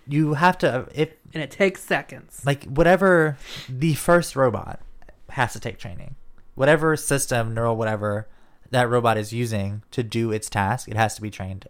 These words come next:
Speaker 1: once.
Speaker 2: Mm-hmm.
Speaker 1: But then every other robot, copy paste. You know,
Speaker 2: Mm-hmm.
Speaker 1: the work only has to be done one time.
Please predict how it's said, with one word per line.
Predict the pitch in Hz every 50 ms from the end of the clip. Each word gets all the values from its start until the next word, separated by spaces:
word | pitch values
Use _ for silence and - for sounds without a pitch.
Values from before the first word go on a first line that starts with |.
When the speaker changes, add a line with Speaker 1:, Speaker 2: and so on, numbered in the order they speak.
| _ _
Speaker 1:
once. | 123 110 101 92 76 - - - - - - - - _ _ _ -
Speaker 2:
Mm-hmm. | 180 175 170 156 143 135 143
Speaker 1:
But | 156 127 123
then | 131 127 123 -
every | - 127 123 127 131 -
other | 113 117 123 117
robot, | 107 123 143 135 113 92 90 95 107 - - _ _ _ _
copy | - - 104 - 101
paste. | - - - - - - - - - - - - - - - - - - 196
You | 139 135
know, | 120 117
Speaker 2:
Mm-hmm. | 120 127
Speaker 1:
the | 139 131
work | 143 156 165 - -
only | 131 123 123
has | 120 120 -
to | -
be | 113
done | 107 104 101
one | 98 98 98
time. | 98 110 - - 120